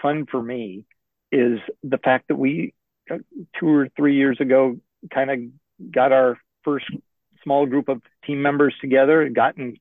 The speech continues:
a lot of conference rooms before construction ever really got rolling, and, and got to figure it out and got to apply what we'd taken from other jobs and other positions with other companies and,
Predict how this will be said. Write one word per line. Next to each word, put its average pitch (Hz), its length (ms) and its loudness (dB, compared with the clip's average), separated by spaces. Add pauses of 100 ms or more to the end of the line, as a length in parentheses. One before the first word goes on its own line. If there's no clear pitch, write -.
(160)
a 139 80 -4
lot 131 200 2
of 123 60 -4
conference 139 420 -4
rooms 147 220 -4
before 127 260 -2
construction 131 880 -10 (320)
ever 127 240 2
really 135 280 2
got 123 200 2
rolling, 139 360 2
and, 113 100 -8 (460)
and 127 120 -2
got 139 200 2
to 135 100 -4 (140)
figure 139 340 4
it 117 140 2
out 104 340 -2 (320)
and 123 160 -6
got 135 240 2
to 151 160 -4 (140)
apply 135 420 2
what 139 180 0
we'd 127 380 -4 (180)
taken 131 360 -6
from 131 180 -2
other 127 220 2
jobs 120 340 0
and 117 140 -10
other 127 180 -4
positions 120 480 -8
with 123 160 -2
other 127 180 -2
companies 127 500 -6 (120)
and, 117 160 -12